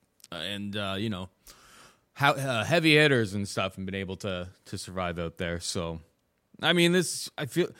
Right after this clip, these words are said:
you know, he trains with, you know, Glover and he's in there with Pereira. It's just like,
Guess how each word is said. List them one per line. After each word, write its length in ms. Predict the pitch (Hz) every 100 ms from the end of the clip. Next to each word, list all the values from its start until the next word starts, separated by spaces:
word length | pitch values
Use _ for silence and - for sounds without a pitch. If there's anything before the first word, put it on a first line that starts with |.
| - -
you 100 | 160
know, 60 | 127
he 100 | 160
trains 400 | - 160 156 143
with, 220 | 143 117
you 120 | 135 110
know, 60 |
Glover 600 | 90 113 117 107 117 113
and 100 | 110
he's 140 | 104 92
in 160 | 107
there 240 | 113 107 104
with 220 | 104 -
Pereira. 1000 | - 107 85 104 104 101 104 101 98 98
It's 140 | 95
just 180 | 98 -
like, 260 | 104 95